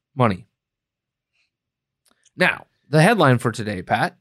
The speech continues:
Planned Parenthood adds gender surgery services so they can carve up kids after birth too. Planned Parenthood adds gender surgery services so they can carve up kids after birth too.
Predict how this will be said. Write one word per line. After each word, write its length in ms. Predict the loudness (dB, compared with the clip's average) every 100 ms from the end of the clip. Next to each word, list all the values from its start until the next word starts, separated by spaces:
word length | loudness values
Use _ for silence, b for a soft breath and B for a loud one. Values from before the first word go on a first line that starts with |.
| _ _ _ _
Planned 280 | 2 2 4
Parenthood 440 | 0 4 4 4 2
adds 320 | 0 0 -2
gender 420 | 0 2 2 0
surgery 500 | 2 0 0 0 0
services 600 | 0 -4 -4 -4 -4 -4 _ _
so 180 | 0 4
they 140 | 4
can 160 | 2 -4
carve 340 | 0 2 2
up 160 | 0 -4
kids 380 | -2 0 2 0
after 280 | -2 0
birth 380 | 0 0 -2 -6
too. 400 | 0 4 4 2 _ _ _ _ _ _ _ _ _ _ _ _ _ _
Planned 340 | 0 2 0
Parenthood 480 | 2 2 2 2 2
adds 280 | 2 0 0
gender 380 | -2 0 0 -4
surgery 440 | -2 -2 0 -2
services 520 | -2 -4 -4 -8 -8
so 120 | -6
they 100 | -6
can 120 | -6 -4
carve 260 | 0 2
up 160 | 2 -2
kids 240 | 0 0 2
after 340 | 0 2 2
birth 360 | 2 -2 -4 -12
too. 360 | 0 2 2